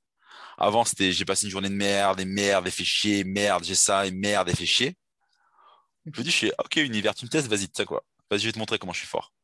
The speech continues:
<laughs> Et du coup, j'ai plus de problème, en fait.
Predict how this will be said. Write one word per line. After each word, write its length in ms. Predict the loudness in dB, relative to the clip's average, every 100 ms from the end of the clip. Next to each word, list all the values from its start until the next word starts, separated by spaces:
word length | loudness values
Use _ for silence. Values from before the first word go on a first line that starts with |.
| _ _
<laughs> 2000 | -2 2 2 2 0 0 0 2 0 0 -20 _ _ -4 2 4 2 -2 -4 -6 -2
Et 80 | 0
du 100 | 0
coup, 140 | 0
j'ai 140 | 0 0
plus 160 | -2
de 40 | -2
problème, 300 | 2 2 2
en 60 |
fait. 260 | -2 -10